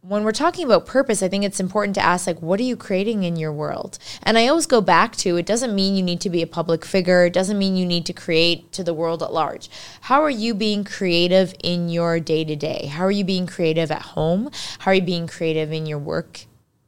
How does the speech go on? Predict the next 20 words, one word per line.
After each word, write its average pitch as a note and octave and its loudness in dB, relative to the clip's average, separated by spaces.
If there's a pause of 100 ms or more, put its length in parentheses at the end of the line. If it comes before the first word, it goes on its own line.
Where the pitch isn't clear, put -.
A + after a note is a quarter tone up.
you F#3 -2
know, F3 2
environment? F3+ 0
How F3 -4
are E3+ 0
you E3+ 0
being D#3+ -8
creative D#3+ -2
in D#3 -4
other D#3+ -2
places F#3+ -4
you're, F#3 -2
you're, E3+ 0
you're D#3+ 0
appearing E3+ -2
or, D#3 -4
or D#3 -4 (300)
showing F#3 0
up D#3+ 0
at? B3 0